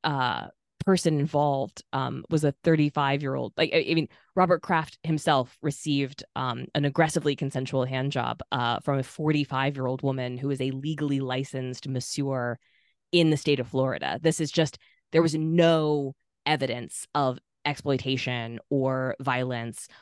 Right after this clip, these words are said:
or even unlicensed workers. And when the dust settled, as it so often does, the only people who were facing criminal charges were the women who had been arrested or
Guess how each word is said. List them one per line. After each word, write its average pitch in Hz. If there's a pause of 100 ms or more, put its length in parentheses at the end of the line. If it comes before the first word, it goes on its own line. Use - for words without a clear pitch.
or 175
even 175 (220)
unlicensed 147
workers. 143 (320)
And 160
when 151
the 147
dust 160
settled, 127
as 135
it -
so 139
often 127
does, 127 (320)
the 156
only 185
people 156
who 147
were 135
facing 131
criminal 127
charges 131
were 135
the 131
women 131
who 147
had 127
been 131
arrested 131
or 123